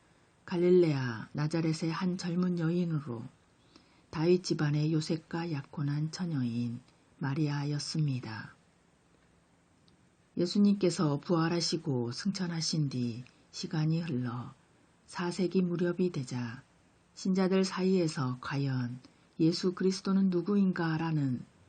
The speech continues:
격렬한 논쟁이 벌어졌습니다. 그리고 예수님께서는 참 인간이요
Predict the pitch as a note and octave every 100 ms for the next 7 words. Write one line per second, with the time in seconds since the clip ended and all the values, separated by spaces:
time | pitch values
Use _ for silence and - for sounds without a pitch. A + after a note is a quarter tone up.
0 | _ - F3+ F3+ F3+ F#3 F#3 D3 C#3 C3+
1 | C3 B2+ A#2+ - _ - D#3+ D3+ D3+ D#3+
2 | D#3 - D#3+ C3 A#2+ G#2 G#2 - _ _
3 | _ _ _ _ _ _ _ - D#3+ D3
4 | C3 B2+ - _ _ _ _ - E3 D#3+
5 | G3 G3 F#3+ F#3+ G3 E3 C3+ D3 - F3+
6 | F3 F#3 F#3 F#3 F#3 D#3 C3+ B2